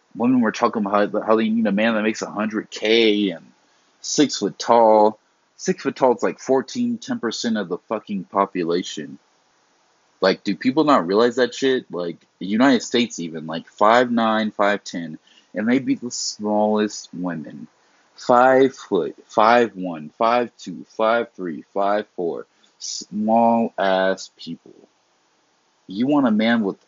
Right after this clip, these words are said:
all of this stuff, and I'm like, the en-, the entitlement, just the people just going out of their minds nowadays. People just aren't thinking. Like, <laughs> it's not, 'cause when they're not thinking,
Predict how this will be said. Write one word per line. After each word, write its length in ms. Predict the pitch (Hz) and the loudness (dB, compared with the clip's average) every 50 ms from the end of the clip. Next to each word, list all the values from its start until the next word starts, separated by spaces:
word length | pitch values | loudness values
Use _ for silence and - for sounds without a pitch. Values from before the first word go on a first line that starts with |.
| _ _ | _ _
all 340 | - 104 117 131 135 120 107 | 0 2 4 4 6 4 2
of 120 | 90 85 | 0 -4
this 200 | 92 117 131 127 | -6 -6 -6 -6
stuff, 480 | - - - 127 127 123 127 127 123 - - - _ | -10 -8 -4 -2 0 0 0 -2 -4 -6 -20 -20 _
and 100 | - 104 | -6 -6
I'm 160 | 110 113 120 117 | -4 -4 -2 -2
like, 280 | 113 113 113 107 - - _ _ _ | -2 -2 -4 -4 -8 -14 _ _ _
the 140 | - 113 117 | -8 -6 -4
en-, 160 | 107 101 - - _ _ _ _ _ - _ _ _ _ _ _ _ _ _ _ _ _ _ _ _ _ _ _ _ _ - - | -4 -6 -8 -10 _ _ _ _ _ -20 _ _ _ _ _ _ _ _ _ _ _ _ _ _ _ _ _ _ _ _ -16 -16
the 220 | - - 117 110 | -8 -4 -4 -4
entitlement, 600 | - - - 131 143 151 139 113 95 82 78 76 | -4 0 2 4 4 4 4 2 2 -2 -6 -8
just 200 | - 123 - - | -8 -10 -10 -10
the 80 | - 98 | -14 -14
people 340 | - - 165 175 185 185 170 | -10 -6 -8 -2 0 0 0
just 220 | 120 123 113 - | 0 -2 -12 -2
going 240 | - 127 139 139 127 | 2 2 2 2 2
out 120 | 123 127 | 0 0
of 60 | 127 113 | 0 -2
their 140 | 101 82 | -6 -8
minds 640 | 76 78 78 92 113 139 190 240 233 190 135 107 95 92 | -8 -8 -4 -2 0 0 0 -2 -6 -8 -10 -12 -10 -10
nowadays. 760 | 95 87 87 87 82 76 76 73 71 60 52 - - - _ _ _ _ _ _ _ _ _ _ _ _ _ _ _ _ _ _ | -8 -6 -6 -8 -8 -10 -10 -12 -12 -12 -14 -14 -18 -20 _ _ _ _ _ _ _ _ _ _ _ _ _ _ _ _ _ _
People 180 | - 131 165 180 | -2 0 0 0
just 200 | 143 110 - - 95 | 0 -2 -6 0 4
aren't 240 | 101 107 117 117 - _ _ _ | 4 4 4 2 -4 _ _ _
thinking. 640 | 143 151 196 240 277 - 127 107 95 85 78 78 82 | 2 2 2 2 -2 -2 -6 -6 -6 -8 -10 -10 -8
Like, 320 | 87 98 101 98 98 95 98 123 - 117 170 - - - _ | -6 -4 -4 -4 -4 -6 -8 -8 0 2 2 2 2 0 _
<laughs> 400 | _ _ _ _ _ _ - - | _ _ _ _ _ _ -10 -4
it's 260 | 110 143 139 - - | 0 0 0 0 2
not, 300 | 131 131 151 160 - - _ _ _ _ _ _ _ _ _ _ _ - | 2 4 4 4 2 -2 _ _ _ _ _ _ _ _ _ _ _ -8
'cause 180 | 135 117 110 | -8 -8 -6
when 120 | 120 139 143 | -6 -6 -4
they're 120 | 139 135 | -4 -4
not 300 | 131 127 135 160 151 - | 0 0 0 0 0 -2
thinking, 460 | _ 170 175 - 170 165 165 160 147 | _ -10 -8 -8 -10 -10 -10 -12 -16